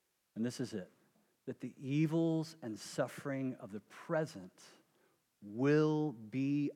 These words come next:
undone in the future, and the righteous will be rewarded.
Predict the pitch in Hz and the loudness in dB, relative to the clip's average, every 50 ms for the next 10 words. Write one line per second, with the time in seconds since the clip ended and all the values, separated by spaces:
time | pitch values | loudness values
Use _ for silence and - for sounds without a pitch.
0 | - 120 123 123 123 123 120 117 107 95 92 _ - - 110 110 110 104 98 87 | -4 -6 -4 -2 0 0 0 0 -2 -4 -8 _ -8 -6 -4 -4 -4 -6 -8 -10
1 | - - _ _ _ _ _ _ _ _ _ _ _ _ _ _ _ _ _ _ | -14 -18 _ _ _ _ _ _ _ _ _ _ _ _ _ _ _ _ _ _
2 | _ - - 131 120 113 104 - - - 117 107 - - - - - - - _ | _ -6 -2 0 0 0 0 -2 -4 -4 -4 -4 -4 -6 -12 -14 -14 -16 -20 _
3 | _ _ _ _ _ _ _ _ _ - - 117 104 95 90 87 87 92 113 104 | _ _ _ _ _ _ _ _ _ -10 -6 -6 -6 -6 -8 -10 -8 -6 -4 -4
4 | 110 104 - - 95 - - - - - - - - _ _ _ _ _ _ _ | -4 -6 -10 -16 -18 -18 -16 -16 -16 -14 -16 -18 -20 _ _ _ _ _ _ _
5 | _ _ _ _ _ _ - 101 98 87 104 92 90 87 82 80 71 69 71 - | _ _ _ _ _ _ -10 -10 -8 -6 -6 -6 -6 -8 -10 -10 -12 -14 -16 -20